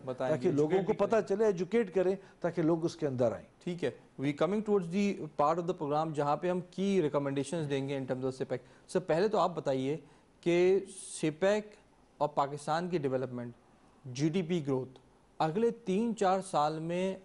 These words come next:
Speaker 1: आप किस तरह विजुअलाइज करते हैं, जो करंट पेस है उस पे, और जो पेस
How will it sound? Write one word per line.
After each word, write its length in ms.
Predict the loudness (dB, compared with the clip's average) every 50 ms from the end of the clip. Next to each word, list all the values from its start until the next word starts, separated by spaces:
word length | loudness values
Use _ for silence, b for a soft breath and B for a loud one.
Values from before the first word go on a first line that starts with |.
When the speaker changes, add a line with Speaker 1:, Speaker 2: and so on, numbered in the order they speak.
| -2
Speaker 1:
आप 220 | -2 -2 -2 -2 -4 -6
किस 180 | -6 -4 -2
तरह 160 | 0 0 2
विजुअलाइज 600 | 0 0 0 -2 0 0 2 2 2 2 0 0
करते 300 | -2 -2 -4 -2 -2 -2
हैं, 260 | -2 0 -2 -2 -2 -2
जो 80 | -2
करंट 360 | 0 2 2 2 2 2 2
पेस 200 | 2 0 0 2
है 60 | 2 0
उस 160 | 0 0 -2
पे, 200 | 0 0 0 -2 -6 -16 -20 _ _ _ _ _ _ _ _ _ _ _ 0
और 180 | 2 2 2
जो 140 | 2 2 0
पेस 500 | 0 2 2 4 4 4 2 0 -4 -12